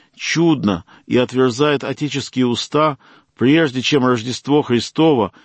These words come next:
откроет уста ангельские славословием вышних Богу, слышимым на земле. Его отроческое возрастание в мужа молитвы предварит возрастание в благодати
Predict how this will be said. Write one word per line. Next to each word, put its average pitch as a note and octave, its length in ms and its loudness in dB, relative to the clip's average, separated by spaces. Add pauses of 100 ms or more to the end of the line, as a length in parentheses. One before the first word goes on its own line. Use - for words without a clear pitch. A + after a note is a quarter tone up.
(120)
откроет C#3+ 500 2
уста C3 440 -4
ангельские C#3+ 720 -2
славословием C3 840 0
вышних B2+ 480 -2
Богу, C#3 520 0 (200)
слышимым A#2+ 680 0
на A2+ 100 2
земле. F#2+ 540 -2 (1800)
Его A2 300 2
отроческое A#2 720 0
возрастание A2+ 920 -2 (220)
в F#2+ 100 -8
мужа A#2+ 300 2
молитвы A#2 600 -2 (320)
предварит A#2+ 500 0
возрастание B2 800 -2
в B2+ 60 -4
благодати B2 760 -2